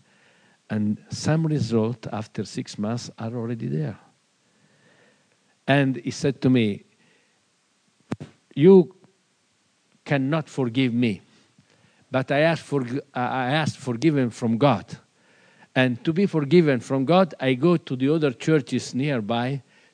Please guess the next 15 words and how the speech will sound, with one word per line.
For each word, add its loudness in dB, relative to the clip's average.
to 0
give 2
a 4
witness 2
about, -4
about -4
the -4
plan." -6
That 0
church, 4
the 0
Church -2
of 0
Liria, -2
had -4